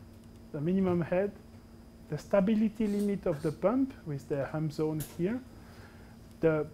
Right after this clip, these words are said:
power limit, and some cavitation limits also here. Here is just an example with some numbers. Before was just some illustration, but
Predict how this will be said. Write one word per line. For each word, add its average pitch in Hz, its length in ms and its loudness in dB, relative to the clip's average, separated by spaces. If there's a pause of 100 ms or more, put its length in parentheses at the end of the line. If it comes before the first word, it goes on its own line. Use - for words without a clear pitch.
power 202 360 8
limit, 220 360 4 (300)
and 175 220 2
some 180 180 4
cavitation 156 800 0
limits 147 420 -2
also 135 320 -8 (120)
here. 117 160 -8 (1900)
Here 220 200 10
is 214 120 8
just 226 240 6
an 190 120 8
example 202 440 8
with 196 140 8
some 165 280 8
numbers. 214 600 10 (520)
Before 175 280 6
was 151 140 8
just 175 220 4
some 147 180 4
illustration, 160 680 6
but 175 140 10